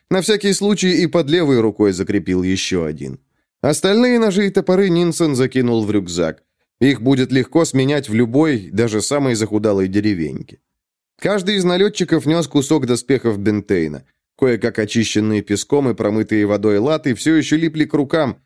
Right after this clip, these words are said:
неприятно пахли и хранили следы растворившейся плоти. Замысловатые желобки разъело кислотой. Но это все равно был металл, а значит, деньги.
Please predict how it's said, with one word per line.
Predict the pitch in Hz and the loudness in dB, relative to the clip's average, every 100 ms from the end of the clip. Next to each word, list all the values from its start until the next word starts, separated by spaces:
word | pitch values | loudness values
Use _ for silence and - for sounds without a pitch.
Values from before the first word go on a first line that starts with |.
| _ - | _ -2
неприятно | 175 165 165 156 151 131 | 0 2 2 2 -2 -2
пахли | 160 156 120 120 | 0 0 0 0
и | |
хранили | 104 117 117 123 110 | 0 0 0 0 0
следы | - 104 117 | 0 2 2
растворившейся | 113 - 107 98 95 98 92 101 | 0 0 0 0 0 -2 -2 -2
плоти. | 104 98 78 - - _ _ - | -2 -2 -2 -6 -12 _ _ -6
Замысловатые | 95 110 101 95 98 95 98 | -2 -2 -2 0 0 0 0
желобки | 92 95 90 - 135 | 0 -2 -2 -2 0
разъело | 104 92 98 90 | 0 -2 0 0
кислотой. | 87 95 98 101 - 78 73 _ _ _ | -4 -2 -2 -2 -2 -4 -6 _ _ _
Но | 170 | 0
это | 208 208 185 | 0 0 -2
все | - | 0
равно | 190 180 196 | 0 0 2
был | 165 | 2
металл, | 156 151 180 180 127 90 | 2 2 0 0 0 -2
а | - 95 | -4 -2
значит, | 98 104 - 104 104 | 0 -2 -2 -6 -2
деньги. | 127 123 78 - | -2 -2 -4 -12